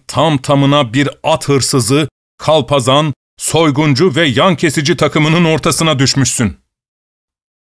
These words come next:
Boyberik'ten dönerken kendimi daha fazla tutamadım ve şüphemi Hodel'e anlattım. O önce kocaman bir kahkaha attı, sonra onların ne kadar dürüst, onurlu insanlar olduklarını,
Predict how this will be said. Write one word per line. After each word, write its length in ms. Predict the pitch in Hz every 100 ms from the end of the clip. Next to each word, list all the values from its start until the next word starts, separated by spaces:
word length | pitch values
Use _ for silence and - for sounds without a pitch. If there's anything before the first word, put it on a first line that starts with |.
| _ _ _ 120
Boyberik'ten 680 | 170 175 175 180 - 170
dönerken 460 | 151 170 175 170 143
kendimi 480 | - 147 147 160 131
daha 220 | 139 180
fazla 340 | 160 143 147
tutamadım 600 | - 139 147 127 113 117
ve 140 | 107 147
şüphemi 460 | - 139 147 151
Hodel'e 420 | 175 170 156 131 117
anlattım. 600 | 107 104 98 - 98 - _ _ _ _ _ _ _
O 200 | 139 156
önce 400 | 151 156 143 147
kocaman 500 | - 170 147 143 143
bir 140 | 135 127
kahkaha 520 | 135 131 135 135 135
attı, 420 | 107 - 143 180 _ _ _ _
sonra 520 | - 165 151 139 143
onların 600 | - 135 135 139 139 117
ne 100 | 147
kadar 460 | - 131 131 107 90
dürüst, 420 | 123 139 - - _ _ -
onurlu 420 | 143 151 151 180
insanlar 520 | 160 131 143 131 135
olduklarını, 800 | 131 123 120 - 120 113 107 170